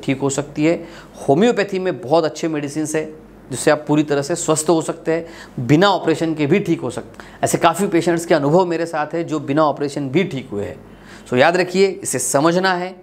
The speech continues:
लाइफस्टाइल में चेंजेस करने हैं और दवाई लेना है। ये तीन बातें अगर आप ध्यान में रखेंगे तो इस बीमारी से पूरी तरह से ठीक हो जाएंगे।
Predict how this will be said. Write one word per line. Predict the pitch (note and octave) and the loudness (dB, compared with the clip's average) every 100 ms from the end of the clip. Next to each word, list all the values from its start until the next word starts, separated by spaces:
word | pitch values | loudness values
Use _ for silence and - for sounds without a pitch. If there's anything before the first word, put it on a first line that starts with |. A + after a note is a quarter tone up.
| - _ _ - - - | -20 _ _ -20 -14 0
लाइफस्टाइल | B2 D#3 - F3 F3+ | 2 2 2 2 2
में | |
चेंजेस | F3 E3+ E3+ F3 | -2 -2 -2 -2
करने | E3+ D#3+ E3 | -4 -2 -2
हैं | E3+ E3+ | -2 -4
और | C#3+ C#3 A#2+ | -2 -2 2
दवाई | C#3+ E3 D#3+ | 2 2 0
लेना | A#2 G2+ | -4 -10
है। | F2+ - - | -16 -20 -14
ये | B2+ B2+ - | -14 -12 -2
तीन | F#3+ G#3 | 0 4
बातें | F3 D#3 E3 | 2 2 0
अगर | D3+ | 2
आप | C#3+ B2 | 0 -2
ध्यान | A2+ A#2+ | -6 -6
में | A2+ | -6
रखेंगे | G2+ A#2 B2 D#3 | -6 -6 -2 -2
तो | D3+ | -2
इस | - C#3 | 0 0
बीमारी | B2 A#2 G#2 G#2 | 2 0 0 -2
से | G#2 C3 - - - - | -4 -6 -8 -14 -6 2
पूरी | F#3 E3 | 4 4
तरह | A2+ G#2+ | 2 -4
से | G#2+ D3+ - - - | -4 -6 -8 -14 -8
ठीक | D3+ A#2+ | -6 -4
हो | G#2+ | -4
जाएंगे। | G2 G2+ - | -6 -10 -16